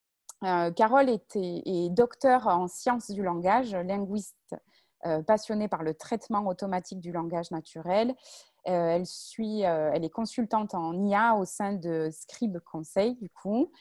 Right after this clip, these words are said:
Préparation, euh, du cahier des charges et cartographie des données en amont système,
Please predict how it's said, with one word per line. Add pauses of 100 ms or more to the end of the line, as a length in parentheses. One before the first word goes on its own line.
(260)
Préparation,
euh,
du
cahier
des
charges
et
cartographie
des
données
en
amont
système,